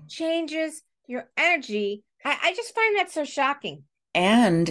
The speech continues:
Speaker 2: there's data to back it up. I mean, there's been
Speaker 1: Really?
Speaker 2: all kinds of research. So yeah, for years I was doing what I call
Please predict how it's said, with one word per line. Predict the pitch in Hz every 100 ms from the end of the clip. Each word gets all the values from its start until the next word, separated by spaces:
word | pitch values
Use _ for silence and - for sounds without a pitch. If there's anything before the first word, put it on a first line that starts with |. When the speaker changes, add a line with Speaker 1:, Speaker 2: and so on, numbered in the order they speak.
| -
Speaker 2:
there's | 151 156 143
data | - 160 185 226 156 110 120 -
to | 170
back | 156 139 -
it | 147
up. | 196 117 - -
I |
mean, | 147
there's | 143 143
been | 156 135
Speaker 1:
Really? | - 147 160
Speaker 2:
all | 151
kinds | 151 - 185 202 190
of | 160
research. | 175 226 175 160
So | - 170
yeah, | 208 180
for | 151 180
years | 170 160 185 220 247 233 190 170 160
I | - 165
was | 175 156
doing | 147 165 160 156 143 147 -
what | 156
I | 156
call | 156 175 160 151 143